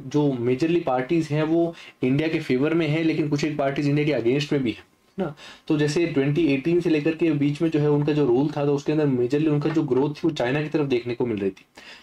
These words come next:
China को कई सारे वो जो है basically provide कर रहे थे, कई एरियाज में China को जो है वो आइलैंड provide किया जा रहा था ताकि आइलैंड जो है वो वहाँ रह सके। अब इससे effect क्या होगा कि मा-, Maldives बहुत पास में है India के, और वहाँ पर अगर China, Chinese जो है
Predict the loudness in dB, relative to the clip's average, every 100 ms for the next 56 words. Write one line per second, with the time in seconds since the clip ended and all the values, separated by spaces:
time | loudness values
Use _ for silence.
0 | -6 -2 0 0 0 0 0 2 2 0
1 | 0 0 -2 -4 -2 -2 -2 -6 _ _
2 | _ _ _ _ _ _ _ _ -2 0
3 | 2 0 0 0 0 0 0 -4 -12 -6
4 | -4 0 0 2 2 2 0 0 0 2
5 | 2 2 2 2 0 0 0 2 2 0
6 | -2 0 0 0 -2 -2 -2 0 2 2
7 | 0 0 2 2 2 0 -2 -4 -2 -2
8 | -2 -2 -2 0 -6 -2 -2 0 -2 -2
9 | -6 -6 -4 -4 -4 -2 0 0 0 -2
10 | 0 -2 -4 -2 -2 -2 -4 -6 -12 _
11 | -20 -20 -8 -4 -2 -2 -2 -2 -2 0
12 | 0 -2 -2 0 -2 -4 -2 0 0 0
13 | -2 -2 -2